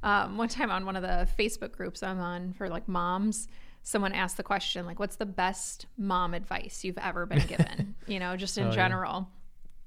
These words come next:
Speaker 1: And so I was reading through it 'cause it was really interesting.
Speaker 2: Mm-hmm.
Speaker 1: And one of 'em was to do everyone's laundry separately.
Speaker 2: Yeah.
Speaker 1: And I was like, "That's weird, like, to do each person's laundry as their own laundry."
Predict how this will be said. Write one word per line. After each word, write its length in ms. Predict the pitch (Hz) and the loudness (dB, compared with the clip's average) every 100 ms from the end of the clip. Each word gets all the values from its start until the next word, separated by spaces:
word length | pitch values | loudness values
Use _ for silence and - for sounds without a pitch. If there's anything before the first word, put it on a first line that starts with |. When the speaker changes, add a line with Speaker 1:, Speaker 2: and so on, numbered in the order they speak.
| - - | -8 0
Speaker 1:
And 140 | - 226 | 4 6
so 100 | 226 | 8
I 40 | |
was 140 | 202 185 | 6 6
reading 260 | 240 233 | 4 4
through 160 | 226 220 | 4 2
it 140 | 208 | 0
'cause 100 | - | -2
it 40 | 202 | -2
was 160 | 190 196 | -2 0
really 180 | 202 | 0
interesting. 680 | 196 208 202 - - 180 220 | 0 -2 -2 -4 -4 -2 -2
Speaker 2:
Mm-hmm. 240 | 214 196 104 - - | -2 -2 -2 -6 -2
Speaker 1:
And 200 | 190 185 | 0 4
one 160 | 208 | 4
of 100 | 208 | 2
'em 160 | 196 185 | 2 0
was 600 | 185 175 175 180 - - - - - - | 0 0 -2 -4 -6 -10 -12 -14 -12 -4
to 100 | 226 | 0
do 180 | 208 202 | 4 4
everyone's 480 | 196 190 180 175 | 4 2 0 0
laundry 400 | 180 180 180 196 | 0 0 0 -4
separately. 640 | 190 - 196 214 247 254 269 - - - - - | -2 -2 0 0 2 2 0 -8 -18 -20 -20 -6
Speaker 2:
Yeah. 220 | 104 98 127 - - - - - - | -2 0 -2 -8 -18 -20 -20 -20 -10
Speaker 1:
And 120 | 196 196 | -2 0
I 60 | |
was 120 | 190 202 | 0 0
like, 280 | 190 - - - - - | -4 -6 -12 -18 -20 -6
"That's 280 | 247 330 | -4 -2
weird, 220 | 190 156 180 | -2 -2 0
like, 180 | 185 - | -2 -2
to 80 | |
do 120 | 208 196 | -2 0
each 240 | 208 - | -2 -4
person's 480 | - 208 185 190 180 | -2 0 0 0 0
laundry 340 | 180 180 180 170 | 0 0 0 -2
as 120 | 170 | -2
their 140 | 180 | -4
own 300 | 180 175 170 | -2 -4 -4
laundry." 580 | 170 170 175 202 226 247 | -4 -6 -4 -2 -2 -2